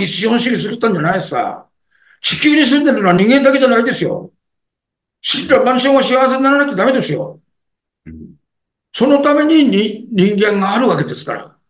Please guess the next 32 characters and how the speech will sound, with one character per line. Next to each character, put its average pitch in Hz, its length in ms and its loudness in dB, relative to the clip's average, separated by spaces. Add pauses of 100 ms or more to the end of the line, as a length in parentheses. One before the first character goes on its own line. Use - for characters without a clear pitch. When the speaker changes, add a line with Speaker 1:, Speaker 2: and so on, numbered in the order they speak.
(120)
Speaker 2:
う 80 60 -18
ん。 76 140 -20 (1300)
Speaker 1:
だ 208 100 4
か 214 60 6
ら 190 100 4
人 254 220 2
間 269 160 4
中 269 160 2
心 247 220 0
の 202 100 0
経 226 140 2
済 196 240 0
っ - 20 -10
て - 60 -12
い 160 40 -6
う 156 40 -2
の 139 60 -2
は、 131 80 -8
新 285 160 -4
自 302 120 0
由 294 140 2
主 262 140 -2
義 269 120 2
の 233 60 0
経 226 140 4
済 202 180 2
の 151 300 -2
哲 208 220 -2
学 175 260 2
で - 40 -10
す - 80 -14
よ。 - 220 -16